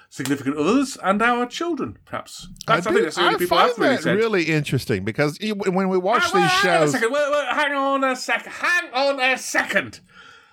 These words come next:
Speaker 1: That, I don't think that's true anyway, 'cause I'm about as emotionally stunted as you can get, and I've said to, "I love you" to more than three people.
Speaker 2: I haven't heard it.
Speaker 1: No, it's odd that, isn't it? Um,
Speaker 2: <laughs>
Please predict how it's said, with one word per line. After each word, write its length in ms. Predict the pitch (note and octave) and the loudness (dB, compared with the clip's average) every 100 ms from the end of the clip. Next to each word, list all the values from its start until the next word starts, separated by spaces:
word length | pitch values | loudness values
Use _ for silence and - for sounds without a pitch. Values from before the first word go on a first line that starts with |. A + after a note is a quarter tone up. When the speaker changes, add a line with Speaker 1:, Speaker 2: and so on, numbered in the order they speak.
| _ B3+ | _ -2
Speaker 1:
That, 100 | G#3+ | 2
I 40 | A3+ | 2
don't 140 | D#4+ | 2
think 120 | C4 A3 | 2 0
that's 180 | F#3+ - | -2 -4
true 160 | A3+ G3+ | 0 2
anyway, 200 | G3 E3 | 4 2
'cause 120 | D3+ | 2
I'm 160 | B3+ C#4 | 2 4
about 240 | G#3+ G#3+ | 2 2
as 100 | E3+ | 0
emotionally 480 | E3+ E3+ F3+ - D3 | 2 2 2 -2 -4
stunted 400 | - F3+ D#3+ B2+ | -4 -4 -4 -2
as 100 | C3+ | -4
you 80 | B2+ | -4
can 120 | B2+ C3 | -6 -2
get, 140 | C3 | 0
and 100 | D3+ | 0
I've 100 | F#3 | 0
said 180 | F3+ C#3+ | -4 -4
to, 100 | C3+ | -2
"I 220 | C3 C#3 | 0 0
love 180 | B2 A#2+ | 0 -6
you" 100 | A2+ | -10
to 100 | A#2+ | -8
more 140 | A#2+ A2+ | -8 -10
than 80 | |
three 200 | G#2+ A#2 | -12 -14
people. 440 | A2 A2+ G#2+ - _ G#2 | -14 -16 -18 -20 _ -10
Speaker 2:
I 100 | G#2 | -2
haven't 300 | D3+ D3 A2 | 0 0 0
heard 180 | A2+ B2+ | 2 0
it. 100 | - _ _ _ _ _ _ _ _ _ _ _ _ _ _ _ | -6 _ _ _ _ _ _ _ _ _ _ _ _ _ _ _
Speaker 1:
No, 240 | C#3+ F#3 D3+ | -2 0 0
it's 120 | D#3 | -2
odd 160 | F3 C3+ | -6 -6
that, 180 | A2+ | -8
isn't 140 | C#3 D#3+ | -4 -2
it? 300 | - G3 F#3 | 0 0 0
Um, 440 | - B2+ B2 C3 | 2 2 0 -2
Speaker 2:
<laughs> 100 | G3+ | -4